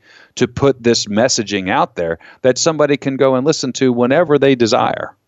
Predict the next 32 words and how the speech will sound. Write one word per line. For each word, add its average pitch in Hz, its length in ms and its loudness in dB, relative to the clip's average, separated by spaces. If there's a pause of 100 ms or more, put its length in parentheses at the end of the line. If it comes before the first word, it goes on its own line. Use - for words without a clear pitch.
(140)
Like, 107 260 0
that's 127 320 0
my 123 380 0
idea 98 600 0
of 82 500 0 (480)
retirement, 117 540 -2
is 92 140 -4
not 101 240 -4
to 98 100 -6
stop, 113 540 0 (440)
as 101 200 0
you 110 80 -4
said, 104 260 0
the 95 120 2
identity 101 500 2
of 85 160 0
the 82 80 -4
workplace 92 560 -2
that 87 120 -2
I 78 120 0
have. 80 420 -4 (600)
It 117 180 0
is 104 320 4
the 107 140 2
idea 110 400 4
of 95 400 0 (180)
freeing 139 480 2
up 107 160 0
some 92 220 -6
time 98 800 -2
or 98 360 2
location 95 880 0